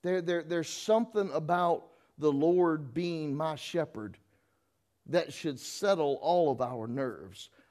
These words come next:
all of our anxieties, all of our worries, all of our depressions, all of our desires for more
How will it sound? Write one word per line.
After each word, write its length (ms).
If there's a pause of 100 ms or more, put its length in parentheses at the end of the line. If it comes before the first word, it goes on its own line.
(140)
all 260
of 100
our 400
anxieties, 1300 (400)
all 520
of 180
our 340
worries, 640
all 520
of 100
our 420 (320)
depressions, 1000
all 480
of 140
our 420 (400)
desires 760
for 220
more 580